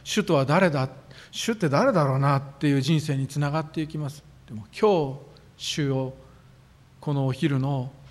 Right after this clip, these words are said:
お食事をいただきとうございます。主よ、今日一日の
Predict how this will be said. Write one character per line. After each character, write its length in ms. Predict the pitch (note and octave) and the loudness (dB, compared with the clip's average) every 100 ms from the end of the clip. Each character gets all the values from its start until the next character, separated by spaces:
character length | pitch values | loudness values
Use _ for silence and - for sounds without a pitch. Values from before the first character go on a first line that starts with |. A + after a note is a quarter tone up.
| - | -8
お 80 | |
食 260 | C3+ D#3 D3 | -4 -4 -6
事 120 | B2 | -6
を 220 | D3 D3+ C3+ - - - - - | -2 -2 -4 -14 -20 -20 -20 -10
い 60 | |
た 100 | C3+ | -6
だ 140 | C3 C3 | -4 -4
き 80 | - | -4
と 120 | D3+ | -4
う 40 | |
ご 100 | B2+ | -4
ざ 160 | B2+ C3 | -4 -4
い 60 | |
ま 100 | C3 | -4
す。 220 | C3+ F#3 F3 - - - - - - - | -4 -6 -8 -12 -20 -20 -20 -20 -20 -18
主 260 | - C3+ A#2 | -12 -10 -6
よ、 240 | D#3 D3+ - - - - - - - - - | -4 -4 -8 -18 -20 -20 -20 -20 -20 -10 0
今 300 | E3+ C#3+ C3+ - - - - - | 2 2 -2 -12 -20 -20 -20 -10
日 60 | E3 | -6
一 160 | D#3+ | 0
日 260 | F3 E3+ F#3 | 2 2 0
の 300 | F3+ D#3 | 0 -2